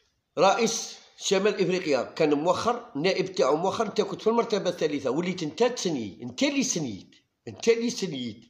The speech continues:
ما غادي دير والو الاتحاديه التونسيه. انت فاشل، فشلت في كلش، كاع السياسه تاعك فاشله، كاع فاشله، كاع التسيير تاعك كاع فاشل،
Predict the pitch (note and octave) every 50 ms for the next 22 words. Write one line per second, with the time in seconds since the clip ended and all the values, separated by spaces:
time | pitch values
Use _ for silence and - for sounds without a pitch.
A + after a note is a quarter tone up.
0 | _ _ _ _ _ _ _ - E4 D4+ D4+ C#4 B3 C4+ G#3+ F3 G#3+ A#3 G#3+ A3
1 | D4+ D#4 D4+ C#4 D#4 D4 A#3+ - A#3 - - A3+ G3 G#3 G3+ F#3+ G3+ F#3+ G3 G3
2 | E3+ - - C3+ A2 F2+ - - - _ _ _ _ _ _ _ _ _ _ _
3 | _ _ _ _ _ _ _ _ _ _ _ _ _ _ _ - C4 A#3+ F3+ -
4 | A#3 A#3+ B3 G#3+ - - D#3 B2 - - - E3 - - A#3+ G3 - - G#3 G3
5 | - - A#3+ G#3 F#3+ E3 - - C#4 A#3 - - G#3+ A3 G#3+ G3+ - G3+ - -
6 | A#3 A#3 B3+ B3+ - - A3 F#3 - - A#2+ G#2+ - - - - - _ _ _
7 | _ _ _ _ _ _ _ _ _ _ _ _ _ _ _ C#4 - C4+ A#3+ G3+
8 | A#3 C4 A3 - - E3+ E3+ D3 D3+ F#3 D#3 - - A#3 A3+ - A#3 A#3 G3+ D#3+
9 | - A#3+ A#3+ B3+ A3+ G#3+ G3+ G3+ - F#3+ D#3+ B2+ - -